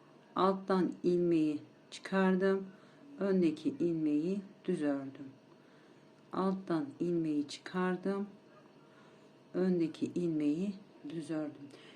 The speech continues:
Gördünüz mü arkadaşlar? Bakın çok güzel oluyor. Yine alttan ilmek çıkardım.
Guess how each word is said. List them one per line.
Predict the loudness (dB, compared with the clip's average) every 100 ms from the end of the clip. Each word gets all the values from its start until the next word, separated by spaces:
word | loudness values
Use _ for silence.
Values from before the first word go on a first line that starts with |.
| -12 0
Gördünüz | 2 4 2 0
mü | 0
arkadaşlar? | -2 -4 -10 -10 -6 -6 -6
Bakın | -8 -8 -10 -14 -20 -20 -20 -20 -20 -8
çok | -4 -4 -4
güzel | -2 2
oluyor. | 2 2 0 0 -4 -12 -20 -20 -20 -20 -20 -20 -20 -20 -20 -20 -12 0
Yine | 2 4 2 0 -10 -20 -20 -10 -4
alttan | -4 0 2 2 2
ilmek | -2 -2 -4 -4
çıkardım. | -10 -2 2 2 2 0 -2